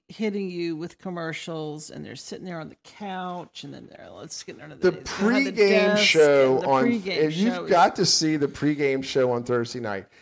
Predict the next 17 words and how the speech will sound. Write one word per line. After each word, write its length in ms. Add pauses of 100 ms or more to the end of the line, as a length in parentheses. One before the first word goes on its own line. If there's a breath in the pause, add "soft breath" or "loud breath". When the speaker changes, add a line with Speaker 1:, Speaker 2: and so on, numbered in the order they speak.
(380 soft breath)
Speaker 2:
It, 200
it's, 400
<laughs> 500
it 240
is 240 (100)
unbearable. 1000 (520 soft breath)
They, 200
of 160
course, 260
they 80
have 140
a 40
token 460
female 760
who 120
nobody 480
knows. 560